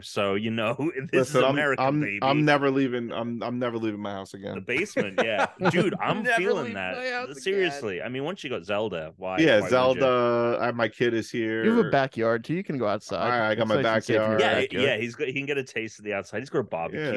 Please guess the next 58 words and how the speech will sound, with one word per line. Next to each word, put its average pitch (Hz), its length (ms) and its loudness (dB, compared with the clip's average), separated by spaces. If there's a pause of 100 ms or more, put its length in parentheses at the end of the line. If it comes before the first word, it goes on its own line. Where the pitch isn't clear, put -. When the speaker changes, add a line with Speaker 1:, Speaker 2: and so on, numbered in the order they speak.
Speaker 2:
Yeah. 156 40 -8 (360)
You 117 40 -20
got 113 120 -2
a 104 40 -2
Speaker 1:
He's 95 40 -16
Speaker 2:
barbecue 113 400 0
Speaker 1:
got - 20 0
one 120 80 0
Speaker 2:
out 120 80 -2
Speaker 1:
of 123 60 -4
Speaker 2:
there. 117 80 0
Speaker 1:
those 113 80 -2
Speaker 2:
Yeah, 120 100 0
I 113 80 0
got, 110 40 2
I - 120 4
Speaker 1:
fancy - 140 -8
Speaker 2:
got, 170 120 -2
I 160 60 -2 (120)
got - 40 -6
Speaker 1:
umbrellas. 92 360 -2
Speaker 2:
tons 175 260 -8
of, 98 260 -8
yeah, 160 180 -2
I 101 80 -2
got 98 120 -4
a - 20 -8
fancy 110 380 -6
umbrella. 107 920 -2 (120)
I 104 80 -12
got 98 400 -2 (180)
Speaker 3:
I 247 40 -2
feel - 180 -4
Speaker 2:
a - 20 0
Speaker 3:
like 233 80 -2
Speaker 2:
nice 196 120 -4
Speaker 3:
Tuna's 170 180 2
gonna 143 120 0
Speaker 2:
table - 100 4
Speaker 3:
build - 100 4
Speaker 1:
Gonna 175 100 2
get - 40 0
a 127 40 8
Speaker 3:
a - 20 8
Speaker 1:
hot 113 140 2
Speaker 2:
chair. 202 120 2
Speaker 3:
moat. 226 80 0
Speaker 1:
tub? 247 80 -12 (380)
Speaker 3:
He's 190 120 -4
gonna 214 120 -2
build, 214 140 0
like, 185 80 -4
a 160 60 -2
moat 139 260 -2
with 110 60 -6
Speaker 2:
No, 104 140 4
Speaker 3:
a - 20 2
Speaker 2:
no, 110 100 2